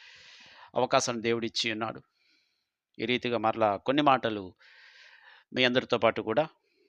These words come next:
నేను తెలుసుకోవటానికి, ఆ, నేను తెలుసుకున్నటువంటి మాటలు మరలా మీ అందరితో పాటు కూడా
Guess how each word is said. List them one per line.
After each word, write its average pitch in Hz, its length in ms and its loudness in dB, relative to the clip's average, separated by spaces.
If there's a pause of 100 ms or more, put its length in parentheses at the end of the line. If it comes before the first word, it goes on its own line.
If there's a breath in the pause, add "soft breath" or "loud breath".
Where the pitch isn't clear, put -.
(800)
నేను 120 220 0
తెలుసుకోవటానికి, 127 880 -2 (1500 soft breath)
ఆ, 104 240 0
నేను 151 280 4
తెలుసుకున్నటువంటి 156 800 2
మాటలు 123 320 0
మరలా 117 280 -2
మీ 113 160 -4
అందరితో 113 340 -4
పాటు 107 240 -4
కూడా 104 380 -4